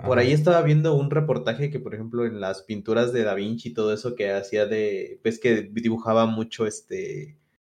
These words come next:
Speaker 1: eh, escenas, eh, pues, de la iglesia, de Cristo, de, de
Speaker 2: Ok,
Speaker 1: Dios y todo
Speaker 2: ajá.
Speaker 1: eso,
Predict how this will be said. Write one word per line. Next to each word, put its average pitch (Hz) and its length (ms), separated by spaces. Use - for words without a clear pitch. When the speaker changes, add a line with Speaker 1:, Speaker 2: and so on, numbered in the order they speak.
Speaker 1:
eh, 104 440
escenas, 113 760
eh, 92 520
pues, 135 120
de 127 80
la 120 80
iglesia, 117 380
de 101 140
Cristo, 104 340
de, 92 280
de 101 140
Speaker 2:
Ok, 98 60
Speaker 1:
Dios 101 320
y - 60
todo 104 120
Speaker 2:
ajá. 101 80
Speaker 1:
eso, 127 220